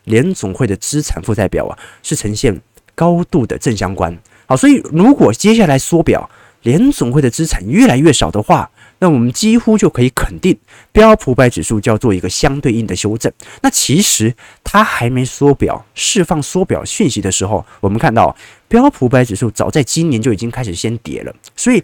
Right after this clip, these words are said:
我们现在看的事情就是，我们现在所跌的这一段，是不是已经正在反映联总会资产负债表的缩减行为？那么如果下半年联总会资产负债表的缩减行为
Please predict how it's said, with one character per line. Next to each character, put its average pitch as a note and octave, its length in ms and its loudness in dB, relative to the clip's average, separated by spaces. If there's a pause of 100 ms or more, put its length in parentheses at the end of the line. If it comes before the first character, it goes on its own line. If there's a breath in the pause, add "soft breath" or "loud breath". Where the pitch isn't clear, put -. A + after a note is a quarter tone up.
(160 loud breath)
我 C#3+ 100 2
们 C#3 80 2
现 C4 160 4
在 B3 120 4
看 A#3+ 200 2
的 C3+ 80 0
事 C3 140 -4
情 G2+ 140 -4
就 A2+ 80 -2
是， G#2+ 260 -4 (240 loud breath)
我 B2 100 4
们 D#3+ 140 4
现 B3 160 2
在 A#3 100 4
所 A2 220 0 (160)
跌 A2+ 220 4
的 F#3 100 2
这 - 100 -4
一 C#3+ 140 2
段， A#2 240 -4 (180 loud breath)
是 - 240 0
不 A3 120 2
是 F3 120 -2
已 A2 300 -2
经 F3 240 -2
正 F3+ 180 0
在 C#3 200 0
反 - 340 -6
映 C#3+ 300 0
联 G#2 240 -2
总 - 260 -10
会 B2 240 0 (280 loud breath)
资 A#3 140 -4
产 - 180 -6
负 C3 100 -4
债 B2 160 0
表 F2 120 -4
的 D#2+ 120 -8
缩 - 260 0
减 E2+ 160 -6
行 F#2+ 240 -10
为？ A#1+ 220 -10 (300 loud breath)
那 B3 100 2
么 A3+ 100 2
如 D#3 100 2
果 D3 80 0
下 G#3+ 320 0
半 D3 240 -2
年 G2+ 220 -4
联 C3+ 220 2
总 G#2 180 -6
会 B2+ 100 -2
资 C#3+ 140 -6
产 G#2 180 -6
负 A#2+ 120 -4
债 B2+ 120 2
表 C#2+ 160 -4
的 - 80 -10
缩 - 300 2
减 G#2+ 140 0
行 A#2 260 -2
为 F2 200 -2